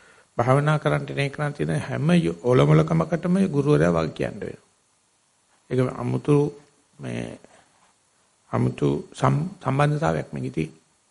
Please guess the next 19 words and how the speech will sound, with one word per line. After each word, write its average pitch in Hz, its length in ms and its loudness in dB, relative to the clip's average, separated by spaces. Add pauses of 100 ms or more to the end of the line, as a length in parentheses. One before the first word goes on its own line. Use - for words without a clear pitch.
(1080)
ඒ 131 80 4
මොකද 131 320 0 (760)
ඕනම 175 320 6
ගුරුවරයෙක් 135 500 4
දන්නවා, 117 320 0
ඕනම 160 360 8
භාවනා 139 340 2
ඉදිරියට 120 360 0
කෙනෙක් 123 220 -4
කෙනෙක් 113 220 -2
දන්නවා, 127 360 0 (540)
භාවනා 135 340 -2
නැති 127 320 0
තාක්කල් 170 560 0 (300)
ඔලොමලකම 143 560 2
වැඩි. 156 300 -10 (960)
ඉතින් 160 220 0
සරුවච්චන් 139 520 0
වහන්සේ 143 540 2